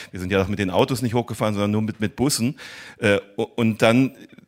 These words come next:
ist natürlich ausgerechnet an so einem Tag passiert dann sowas, wo, wo das dann am Ende keine Rolle mehr spielte, bei allem Respekt vor den Opfern dieser, dieser Katastrophe. Aber das kam natürlich auch noch dazu, zu diesem sehr, sehr emotionalen Tag, ne? Also das,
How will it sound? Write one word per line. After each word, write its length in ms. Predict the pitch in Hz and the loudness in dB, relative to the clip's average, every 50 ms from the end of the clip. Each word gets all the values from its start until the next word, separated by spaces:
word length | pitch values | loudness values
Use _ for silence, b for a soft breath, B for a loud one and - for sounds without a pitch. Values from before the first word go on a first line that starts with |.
| _ _ | _ _
ist 500 | - - - - - - - 135 - - | -18 -14 -14 -14 -10 -4 -2 -2 0 2
natürlich 400 | - 123 123 - 135 123 - - | 2 2 4 4 2 2 4 4
ausgerechnet 400 | - 147 160 - - 143 139 131 | 4 4 4 4 4 4 4 4
an 60 | 127 | 4
so 140 | 107 117 127 | 4 4 4
einem 160 | 147 165 151 | 4 2 2
Tag 200 | - 156 143 139 - | 2 2 0 2 2
passiert 440 | 143 117 - - 135 143 143 - 120 | 0 -2 0 0 0 -2 0 2 2
dann 160 | 117 123 127 | 2 2 2
sowas, 500 | 98 107 135 156 135 123 104 98 - 104 | 2 2 2 4 6 6 4 4 2 0
wo, 220 | 104 113 107 98 | -4 -4 -2 -2
wo 80 | 107 113 | 0 0
das 200 | 113 117 110 - | 2 0 0 0
dann 120 | 120 113 | -2 -4
am 160 | 113 92 117 | -2 -4 -4
Ende 220 | 95 110 117 123 113 - - - - - | -2 0 0 0 -2 -4 -10 -20 -18 -12
keine 240 | - - 117 123 127 | -4 0 2 2 4
Rolle 240 | 110 110 135 160 151 | 4 4 4 4 4
mehr 160 | 123 110 104 | 2 2 0
spielte, 480 | - - - 117 117 113 127 131 131 B B B B B B | 0 0 0 0 0 2 0 -2 -2 B B B B B B
bei 80 | - 92 | 0 2
allem 180 | 85 107 120 120 | 4 4 4 4
Respekt 440 | 113 117 - - - 120 117 - | 2 0 0 0 0 0 0 -2
vor 120 | - - 117 | -2 -2 -2
den 140 | 110 104 - | -2 -2 -2
Opfern 400 | 107 104 - - 135 117 113 101 | -4 -6 -4 -2 -2 -2 -2 -2
dieser, 200 | 110 95 104 104 | -4 -4 -4 -4
dieser 280 | 98 101 87 101 95 | -4 -4 -4 -4 -4
Katastrophe. 720 | - - 110 92 95 - - - 110 127 127 123 120 92 B B B B B B B | -4 -6 -8 -8 -8 -8 -6 -2 -2 -2 0 0 0 -2 B B B B B B B
Aber 120 | - 92 - | -10 -6 -4
das 180 | - 98 - | -4 -4 -2
kam 180 | - 123 117 127 | 2 2 4 4
natürlich 400 | 127 120 - 123 113 104 - - | 4 2 2 0 -2 0 0 0
auch 60 | 110 | 0
noch 160 | 107 104 85 | 0 0 -2
dazu, 420 | - 92 85 - - - 156 139 123 | -2 -2 -2 -2 -4 -2 0 0 -2
zu 160 | - - 110 | -2 -4 -8
diesem 260 | 87 95 90 95 98 | -8 -6 -6 -4 0
sehr, 220 | 85 104 110 113 107 | 2 4 4 4 4
sehr 180 | 101 107 98 | 4 2 2
emotionalen 640 | 69 101 110 98 - - 107 98 98 92 92 92 90 | 2 2 -2 -2 -4 -4 -4 -2 0 0 0 -2 -2
Tag, 320 | - 110 110 107 92 90 | 0 2 2 2 2 0
ne? 120 | 98 98 110 | -2 -4 -2
Also 240 | 131 123 90 98 90 | -2 -4 -4 -4 -4
das, 260 | 101 101 - - | -4 -4 -4 -6